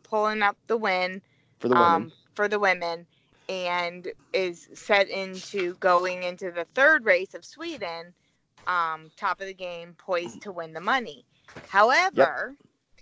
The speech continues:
Speaker 2: However,
Speaker 1: she is not eligible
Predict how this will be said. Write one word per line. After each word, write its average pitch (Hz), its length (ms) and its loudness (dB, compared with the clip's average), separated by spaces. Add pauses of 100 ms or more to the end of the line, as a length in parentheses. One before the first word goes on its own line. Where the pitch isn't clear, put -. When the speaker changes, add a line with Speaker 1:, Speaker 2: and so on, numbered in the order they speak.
(280)
Speaker 2:
However, 139 600 6
Speaker 1:
she 247 300 -10
is 226 240 2
not 262 380 6
eligible 160 720 -4